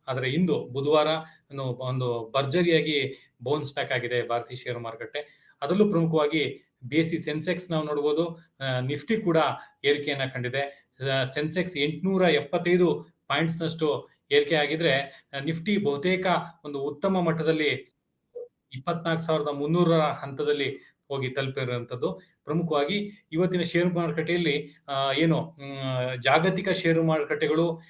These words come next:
ಒಂದು ಹಂತದಲ್ಲಿ ಉತ್ತಮ ಪಾಸಿಟಿವ್ ನ ರೆಸ್ಪಾನ್ಸ್ ಅನ್ನ ಕೊಟ್ಟಿರೋ ಕಾರಣಗಳಿಂದಾಗಿ ಭಾರತೀಯ ಷೇರು ಮಾರುಕಟ್ಟೆ ಏರಿಕೆಯನ್ನ ಕಂಡಿದೆ. ಹಾಗೆಯೇ ಜೊತೆಗೆ ಆರ್ ಬಿ ಐ ನ ಹಣಕಾಸು ನೀತಿ ಸಮಿತಿ ನಿರ್ಧಾರ ಏನು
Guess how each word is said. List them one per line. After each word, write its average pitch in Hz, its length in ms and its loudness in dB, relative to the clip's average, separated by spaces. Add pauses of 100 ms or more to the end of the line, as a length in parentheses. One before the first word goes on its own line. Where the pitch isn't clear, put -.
(140)
ಒಂದು 143 300 2
ಹಂತದಲ್ಲಿ 151 880 -2
ಉತ್ತಮ 175 340 0
ಪಾಸಿಟಿವ್ 170 600 2
ನ 160 120 4
ರೆಸ್ಪಾನ್ಸ್ 160 460 -2
ಅನ್ನ 156 120 0
ಕೊಟ್ಟಿರೋ 139 580 -2
ಕಾರಣಗಳಿಂದಾಗಿ 135 1120 -2 (200)
ಭಾರತೀಯ 139 280 2
ಷೇರು 147 200 6
ಮಾರುಕಟ್ಟೆ 139 380 -4
ಏರಿಕೆಯನ್ನ 131 440 -2
ಕಂಡಿದೆ. 127 340 -4
ಹಾಗೆಯೇ 170 840 2
ಜೊತೆಗೆ 175 320 4
ಆರ್ 165 340 2
ಬಿ 175 160 6
ಐ 180 60 6
ನ 175 80 4 (360)
ಹಣಕಾಸು 160 460 -2
ನೀತಿ 160 220 0
ಸಮಿತಿ 147 360 -6
ನಿರ್ಧಾರ 139 360 0 (420)
ಏನು 156 260 4